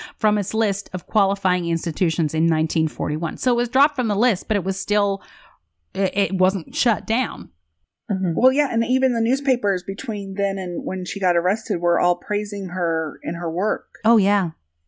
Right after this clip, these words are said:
Speaker 1: Yeah,
Speaker 2: Oh,
Speaker 1: let's
Speaker 2: well, she's
Speaker 3: And there was, like,
Speaker 2: helping the poor
Speaker 3: fundraisers.
Speaker 2: orphans. She's helping the
Speaker 1: Let's talk
Speaker 2: orphans.
Speaker 1: about, let's talk about that. Um, le-,
Speaker 3: Yeah.
Speaker 1: let's talk about every Christmas she would advertise babies as Christmas presents that you could put under the tree
Speaker 3: Mm-hmm.
Speaker 1: in the
Speaker 2: Oh my
Speaker 1: local
Speaker 2: God.
Speaker 1: newspapers.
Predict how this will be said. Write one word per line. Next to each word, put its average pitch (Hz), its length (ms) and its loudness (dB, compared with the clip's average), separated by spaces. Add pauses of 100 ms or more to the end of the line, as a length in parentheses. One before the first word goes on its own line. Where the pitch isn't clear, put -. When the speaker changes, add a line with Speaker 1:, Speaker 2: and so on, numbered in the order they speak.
(220)
Speaker 1:
Yeah, 269 160 10
Speaker 2:
Oh, 320 60 12
Speaker 1:
let's 302 120 8
Speaker 2:
well, 339 80 8
she's - 80 4
Speaker 3:
And 359 80 10
there - 20 -
was, - 60 6
like, 330 280 10
Speaker 2:
helping - 180 8
the 208 200 8
poor 247 140 8
Speaker 3:
fundraisers. 156 200 6
Speaker 2:
orphans. 202 920 0
She's - 260 -2
helping 285 360 0
the 240 40 4
Speaker 1:
Let's 254 400 2
talk 285 300 4
Speaker 2:
orphans. 262 100 0
Speaker 1:
about, 175 340 2
let's 202 260 2
talk 254 280 4
about 220 300 0
that. - 280 -6 (160)
Um, 202 380 2 (100)
le-, 220 260 2
Speaker 3:
Yeah. 285 120 0
Speaker 1:
let's 247 180 0
talk 330 200 4
about 269 280 4
every 240 240 0
Christmas 240 580 0
she - 220 0
would 202 240 2
advertise 185 600 2
babies 165 420 0
as 151 120 -2
Christmas 170 400 0
presents 156 440 -6
that 139 140 -2
you 160 140 -4
could 151 140 0
put - 180 -2
under 156 220 -4
the 143 120 -8
tree 226 320 0
Speaker 3:
Mm-hmm. - 1080 -10
Speaker 1:
in 190 100 6
the 185 60 6
Speaker 2:
Oh 180 40 4
my 185 80 6
Speaker 1:
local 175 200 2
Speaker 2:
God. 170 60 4
Speaker 1:
newspapers. - 800 0